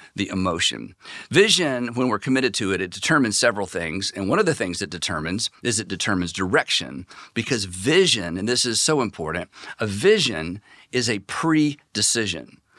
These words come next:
You've pre-decided that certain things are not options while other things are indispensable. It prioritizes our values.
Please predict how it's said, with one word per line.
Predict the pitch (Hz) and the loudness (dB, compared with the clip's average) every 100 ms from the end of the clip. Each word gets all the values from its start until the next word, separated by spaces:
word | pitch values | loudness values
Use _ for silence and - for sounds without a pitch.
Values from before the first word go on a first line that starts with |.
| - | -8
You've | 117 123 - | -2 0 -2
pre-decided | - 175 175 - 143 135 120 | 2 2 4 2 2 2 0
that | 101 | 0
certain | - 131 127 | 0 2 0
things | 120 113 - | 0 -2 -2
are | 101 | -2
not | 95 98 131 160 | 2 4 4 2
options | 110 101 - 101 98 - | 2 0 -2 -4 -4 -4
while | 98 - | -4 0
other | 107 107 | -2 -2
things | 104 107 95 87 | -4 -4 -4 -4
are | 95 87 78 | -4 -4 -4
indispensable. | 113 95 85 - 92 87 - - 53 - - - | -4 -2 -2 -2 -4 -6 -6 -8 -12 -14 -16 -8
It | 123 - | -6 -2
prioritizes | 143 120 135 147 131 127 98 101 101 98 - | 0 2 2 2 2 0 0 0 -2 -4 -6
our | 87 | -8
values. | 82 95 87 73 60 60 - | -4 -2 -2 -4 -8 -14 -14